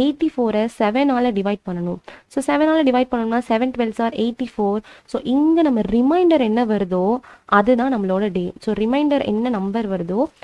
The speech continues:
அதுக்கு ரிலவென்ட்டான டே என்னன்னு பார்க்கணும். So, இங்க செவன் ட்வெல்வ்ஸ் are எயிட்டி ஃபோர், ரிமைண்டர் ஜீரோ வந்திருக்கு. ப்ரீவியஸ் ஸ்லைடில் பார்த்துருக்கோம், ஜீரோனா என்னது? சண்டே. So, நம்மளுக்கு என்னது? ஆன்சர் வந்து சண்டே. So, ட்வென்டி சிக்ஸ்த் ஜான்வரி நைன்டீன் ஃபார்ட்டி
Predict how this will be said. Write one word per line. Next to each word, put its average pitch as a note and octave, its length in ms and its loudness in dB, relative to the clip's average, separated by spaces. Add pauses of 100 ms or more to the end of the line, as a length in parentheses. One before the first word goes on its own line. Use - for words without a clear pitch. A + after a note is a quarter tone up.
(200)
அதுக்கு B3+ 420 0
ரிலவென்ட்டான A#3 640 -2
டே G#3 80 0 (120)
என்னன்னு G3 260 -6
பார்க்கணும். F3 400 -8 (280)
So, - 140 -4
இங்க C#4 220 0
செவன் C#4+ 240 0
ட்வெல்வ்ஸ் B3 260 -2
are A#3+ 120 -2
எயிட்டி A3 160 -10
ஃபோர், A#3+ 200 0
ரிமைண்டர் A#3+ 460 -2
ஜீரோ B3+ 200 0 (100)
வந்திருக்கு. G3 360 -4 (480)
ப்ரீவியஸ் D4 400 0
ஸ்லைடில் G#3 320 -4
பார்த்துருக்கோம், G#3+ 460 -6
ஜீரோனா A#3+ 420 -2
என்னது? A3+ 280 -2 (440)
சண்டே. G3+ 420 -2 (260)
So, G#3+ 180 -4
நம்மளுக்கு G3+ 320 -4
என்னது? G3+ 260 -4 (500)
ஆன்சர் A3+ 340 -4
வந்து F#3 220 -6 (280)
சண்டே. F3+ 400 -6 (360)
So, - 60 -8 (220)
ட்வென்டி A3 280 -4 (100)
சிக்ஸ்த் D4 220 -8 (120)
ஜான்வரி A3+ 460 -2
நைன்டீன் G#3+ 340 -4
ஃபார்ட்டி G#3+ 240 2